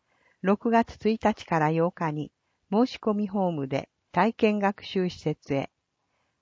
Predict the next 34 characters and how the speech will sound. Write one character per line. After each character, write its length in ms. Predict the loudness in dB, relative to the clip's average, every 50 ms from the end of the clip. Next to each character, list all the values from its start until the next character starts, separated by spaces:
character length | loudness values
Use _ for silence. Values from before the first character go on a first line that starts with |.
| _ -2
ア 140 | 0 2 2
イ 140 | 2 0 0
デ 120 | 0 0
ィ 160 | 0 0 -2
ー、 60 | -6 -10 _ _ _ _ _ _ _
一 320 | -6 -6 -4 -2 0 2
零 260 | 4 4 4 4 2 0
一 440 | -2 -4 _ -8 -6 -6 -6 -6 _ _ _ _ -4
二 280 | 0 2 4 4 4 4
四 300 | 2 2 2 0 -2 -4
一 280 | -6 -8 -6 -6 -4
二。 300 | -4 -2 -2 -4 -4 -6 -10 _ _ _ _ _ _ _ _ _ _ _ _ _ _ _ _ _ _ _ _ -4
二 100 | -2 0
次 120 | 0 2 2
元 180 | 2 2 2
コ 200 | 2 2 2 2
ー 20 | 2
ド 120 | 2 0
が 140 | 0 0 -2
添 220 | -2 -2 -2 0
え 20 | 0
ら 140 | 0 0 -2
れ 100 | -2 -6
て 140 | -6 -6
い 80 | -8 -6
ま 180 | -6 -8 -8 -10
す。 160 | _ _ _ _ _ _ _ _ _ _ _ _ _ _ _ _ _ _ _ _ _
写 160 | 0 2 2 2
真 240 | 2 -2 -4 -4 -2
が 120 | 0 0
あ 60 | 0 0
り 120 | 0 -2
ま 180 | -2 -2 -4 -4
す。 160 | _ _